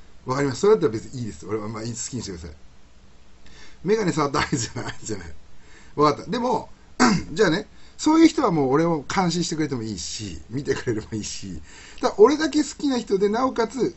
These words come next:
石川とか皆さん嫌いなやついるでしょ。それも見なくていい。もうわかった。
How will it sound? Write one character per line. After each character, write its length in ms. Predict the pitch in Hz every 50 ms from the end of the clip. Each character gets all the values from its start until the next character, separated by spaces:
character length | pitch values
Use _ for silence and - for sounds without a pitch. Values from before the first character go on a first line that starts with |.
| - -
石 240 | 165 160 - - -
川 220 | - 208 196 196
と 140 | 175 196 185
か 120 | 160 147
皆 200 | 120 139 160 151
さ 80 | 127 117
ん 80 | 92 90
嫌 140 | - 135 135
い 40 |
な 60 | 139 135
や 60 | 131
つ 60 | 113
い 40 | 95
る 0 |
で 40 | 90
し 60 | 90
ょ。 80 | 104 -
そ 80 | -
れ 60 | 226 220
も 80 | 185 165
見 100 | 214 262
な 80 | 226
く 60 | -
て 60 | - 139
い 20 |
い。 60 | 131 -
も 140 | 135 147 143
う 20 |
わ 100 | 156 165
か 100 | 131 107
っ 20 | -
た。 80 | -